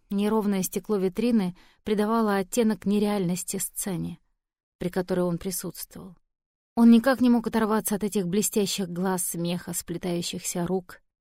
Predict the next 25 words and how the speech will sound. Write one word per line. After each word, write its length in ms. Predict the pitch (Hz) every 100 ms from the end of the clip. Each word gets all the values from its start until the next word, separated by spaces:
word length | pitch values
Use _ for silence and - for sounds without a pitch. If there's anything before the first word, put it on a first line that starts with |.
| _ _
прикасающихся 1040 | - 220 214 185 202 185 180 190 - 190
друг 240 | 175 190 175
к 40 |
другу 280 | 175 190 175
пальцев, 640 | - 180 180 - 180 - _ _
взглядов, 720 | 175 180 185 175 180 175 - _ _ _ _ _
в 80 | _
которых 420 | 220 202 190 180 - - _
светится 640 | - 226 226 220 185 208 - _ _ _ _
обещание 680 | 208 190 190 - 233 220 208
счастливого 640 | - 196 - 202 190 190
вечера. 520 | 185 165 147 - 175 180 _ _ _ _ _ _ _ -
Женщина 480 | 214 302 - 220
поцеловала 560 | - - 214 202 214 196
в 40 |
щеку 440 | - 226 214 190 180 -
серьезного 640 | - - 190 185 175 180 175
мужчину, 580 | 175 180 - 247 240 226 - _ _ _
и 80 | 233
тот 300 | 220 285 302
просиял. 520 | - 196 - 175 - - _ _ _ _ _ _ -
Значит, 540 | 180 160 160 - 226
это 160 | 233 202
близкие 460 | 196 226 - 254 247
люди. 360 | 277 196 185